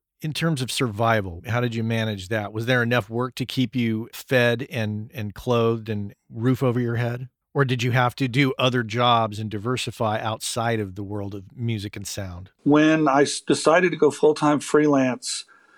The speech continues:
Speaker 2: it was spotty a little bit, but I would find work with bands that would wanna do stuff, and I would price my whatever daily rate would be in,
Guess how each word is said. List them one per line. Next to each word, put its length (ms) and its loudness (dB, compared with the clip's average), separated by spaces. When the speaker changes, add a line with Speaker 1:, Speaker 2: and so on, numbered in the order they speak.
Speaker 2:
it 100 4
was 240 4
spotty 540 4
a 100 4
little 300 6
bit, 280 4
but 460 2
I 120 4
would 160 2
find 400 2
work 320 4
with 160 2
bands 260 4
that 80 4
would 140 2
wanna 200 4
do 160 2
stuff, 300 2
and 80 2
I 100 2
would 280 0
price 460 2
my 300 4
whatever 380 4
daily 400 4
rate 320 2
would 180 2
be 280 4
in, 180 2